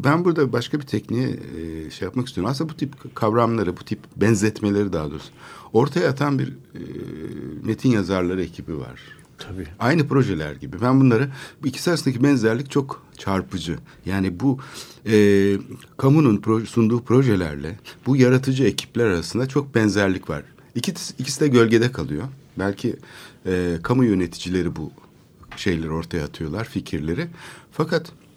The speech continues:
Speaker 1: aslında mesela gözümüz önünde bir de cihazı, yani mekana da baktığımızda bir cihaz var. İşte prompter deniyor. O cihazın,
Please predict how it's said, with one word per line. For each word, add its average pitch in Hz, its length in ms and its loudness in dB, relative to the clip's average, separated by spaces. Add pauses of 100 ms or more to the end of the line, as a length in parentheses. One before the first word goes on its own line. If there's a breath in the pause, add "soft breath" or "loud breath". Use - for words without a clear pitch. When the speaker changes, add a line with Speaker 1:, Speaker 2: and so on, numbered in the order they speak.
(760)
Speaker 1:
aslında 117 440 0 (480)
mesela 123 400 2 (480)
gözümüz 123 320 8
önünde 107 240 2
bir 131 40 -4
de 127 240 2
cihazı, 131 480 6
yani 90 220 2
mekana 120 640 2
da 92 120 4
baktığımızda 85 540 -2
bir 131 60 0
cihaz 131 440 4
var. - 360 -4 (400 loud breath)
İşte - 180 -8
prompter 104 500 0
deniyor. 87 380 -2
O 104 60 0
cihazın, 98 500 2